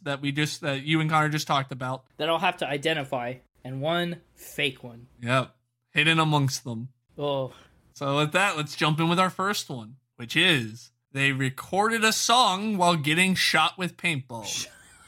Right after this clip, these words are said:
Speaker 2: shot with paintballs?
Speaker 1: Yes.
Speaker 2: Okay, so recorded a song, not just, like, did it for a music video. This was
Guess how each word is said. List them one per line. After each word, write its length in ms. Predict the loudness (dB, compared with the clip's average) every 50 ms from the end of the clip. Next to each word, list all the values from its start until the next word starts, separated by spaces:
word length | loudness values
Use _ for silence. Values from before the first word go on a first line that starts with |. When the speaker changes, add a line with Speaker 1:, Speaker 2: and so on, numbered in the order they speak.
| -20 _ _ _ _
Speaker 2:
shot 500 | -20 -18 -16 -10 -2 0 2 2 2 0 -4 -6 -8
with 240 | -10 -16 -18 -14 _
paintballs? 800 | -4 -2 -2 -2 -4 -6 -4 0 2 2 2 2 0 -6 -10 -14 _ -4
Speaker 1:
Yes. 640 | 0 0 0 0 -2 -6 -10 -10 -10 -12 -14 _ _ _ _ _ -6
Speaker 2:
Okay, 380 | -4 0 0 0 0 0 -6 -10
so 460 | -4 2 4 4 4 4 2 -2 -8 _ _ _ _ -12
recorded 580 | -8 -4 -4 -4 -2 2 2 4 4 2 0 -2
a 60 | -4
song, 340 | -2 0 0 0 0 -2 -4
not 180 | -2 -2 -2
just, 160 | -2 -4 -2 -2
like, 120 | -2 -2
did 120 | 0 -2 -2
it 60 | -2 -2
for 100 | -4 -4
a 40 | -4
music 360 | -2 -2 -2 -2 -2 -6 -6
video. 260 | -6 -4 -2 -2 -2
This 220 | -2 -2 -4 -2
was 280 | -2 -2 -2 -4 -8 -14